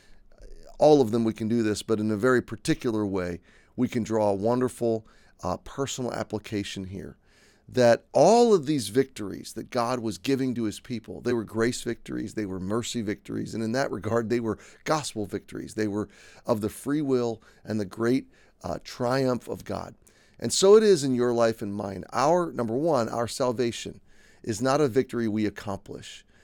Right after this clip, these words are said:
It's a victory that God has already accomplished. It's a victory that Jesus, it's not something we do, it's something he's already done. He has already won the war, and by faith we are victors. We are declared victors before we even finish the race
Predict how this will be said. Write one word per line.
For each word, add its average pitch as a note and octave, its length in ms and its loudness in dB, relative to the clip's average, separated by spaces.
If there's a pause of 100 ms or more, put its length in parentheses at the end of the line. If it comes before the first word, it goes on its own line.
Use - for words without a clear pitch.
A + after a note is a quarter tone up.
(180)
It's G#2 180 -8
a B2+ 60 2
victory A#2 400 -2
that G#2 160 -4
God A#2+ 260 2
has B2 160 -4
already A#2+ 460 0
accomplished. - 580 -10
It's - 140 -10
a G#2+ 60 -6
victory A#2+ 340 -4
that A2 160 -4
Jesus, A#2 560 -4
it's - 180 -8
not D3+ 140 0
something D#3+ 260 -4
we A#2+ 140 -2
do, G3 400 2 (280)
it's - 140 -12
something G#2+ 300 -6
he's G#2 180 -6
already A2 360 -2
done. - 400 -8 (520)
He B2+ 160 -2
has A#2 140 0
already C3+ 360 4
won B2+ 360 2
the B2 60 2
war, A#2 500 0 (520)
and G#2+ 400 0
by A#2 180 4
faith C#3 520 -2
we A2+ 160 0
are G#2+ 100 2
victors. G2+ 800 -2 (300)
We A2 100 0
are A#2 80 2
declared C3+ 680 0
victors G#2 500 -4
before C#3 460 -4
we D#3 140 -2
even C3+ 320 -4
finish - 480 -6
the A#2 120 -6
race - 380 -6